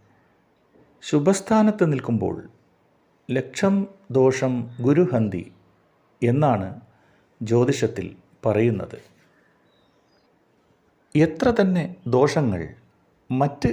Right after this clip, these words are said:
ഗ്രഹങ്ങളാൽ നാം അനുഭവിക്കേണ്ടതുണ്ടെങ്കിലും ശുഭസ്ഥാനത്ത് നിൽക്കുന്ന വ്യാഴം അതിനെയൊക്കെ തട്ടിമാറ്റുന്നതാണ്. ഇവിടെ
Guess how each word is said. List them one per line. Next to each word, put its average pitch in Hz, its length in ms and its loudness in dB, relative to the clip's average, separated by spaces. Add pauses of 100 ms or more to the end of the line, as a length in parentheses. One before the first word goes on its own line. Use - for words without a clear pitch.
(100)
ഗ്രഹങ്ങളാൽ 135 580 2 (520)
നാം 113 300 0 (680)
അനുഭവിക്കേണ്ടതുണ്ടെങ്കിലും 135 1300 0 (1080)
ശുഭസ്ഥാനത്ത് 180 840 0 (120)
നിൽക്കുന്ന 120 440 0
വ്യാഴം 98 440 -2 (540)
അതിനെയൊക്കെ 160 600 2 (440)
തട്ടിമാറ്റുന്നതാണ്. 123 920 -2 (2250)
ഇവിടെ 139 340 2